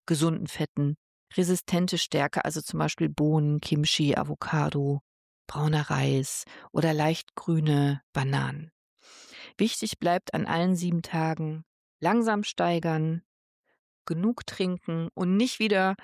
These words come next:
Zucker, Alkohol oder stark verarbeitete Lebensmittel nehmen, weil das belastet dann wieder deinen Darm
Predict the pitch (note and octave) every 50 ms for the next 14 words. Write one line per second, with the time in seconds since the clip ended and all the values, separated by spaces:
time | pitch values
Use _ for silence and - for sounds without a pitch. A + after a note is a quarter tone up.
0 | - _ _ - - - G#3+ - - F#3+ - - - F3 F#3 - - E3+ D#3+ E3
1 | E3 E3 D#3+ E3 D#3+ - - - D#3+ E3 E3 D#3+ D#3 D3 D3+ D3+ D3 - - -
2 | - D#3+ D#3 - - - - - - D3 D#3 D3+ - - - _ - F#3+ F#3+ F3
3 | D3 C3+ C3+ C3 C3+ - - C#3 C#3 - - - - D3 - _ _ _ _ _
4 | _ _ _ _ - C#3 C3+ C3+ - - C3+ B2+ - - _ _ _ _ - D#3
5 | D3 D#3+ E3 - - F#3 F#3 G3 G3 - - - G3 - F#3 F3 E3+ F3 F3+ F3
6 | E3+ D#3+ E3 D#3 D3 D3 C#3+ C#3 F#3 G#3 A3 A3+ A#3 B3